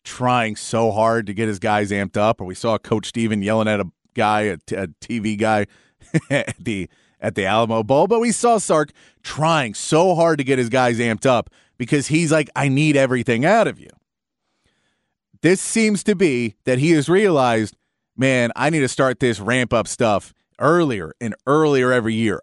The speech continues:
I need to get these guys amped up and going because it, when I try and tell them what I'm telling them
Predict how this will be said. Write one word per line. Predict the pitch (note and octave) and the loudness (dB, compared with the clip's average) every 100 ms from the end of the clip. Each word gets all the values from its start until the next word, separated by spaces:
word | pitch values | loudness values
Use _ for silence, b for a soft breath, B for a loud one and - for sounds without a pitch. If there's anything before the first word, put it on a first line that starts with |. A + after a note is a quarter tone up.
| - | -4
I | A#2+ | -2
need | D#3+ E3+ | 0 -2
to | C3 | -2
get | C3+ | -2
these | C3 B2 | 0 -2
guys | A2 B2 A#2 - | 0 2 0 -2
amped | B2 B2 G#2+ | -4 -2 0
up | B2+ A2+ | -2 -2
and | F#2+ | -4
going | A2 A#2 F#2 D#2 D2 _ _ _ _ | 0 0 -2 -10 -16 _ _ _ _
because | B2 G#2+ C#3+ B2+ A2+ G2+ - _ _ _ _ _ _ _ _ | -8 0 2 2 0 -4 -14 _ _ _ _ _ _ _ _
it, | C#3 A#2+ | 0 0
when | C3 | 0
I | C3+ | -2
try | C3+ E3+ D#3+ | -2 0 0
and | D#3+ C#3+ | 0 -4
tell | - D#3+ D#3 | 0 0 2
them | C#3+ | 0
what | C#3 C3+ | 0 0
I'm | B2+ | 0
telling | D3+ C#3 C3 | 0 2 2
them | A#2+ | 0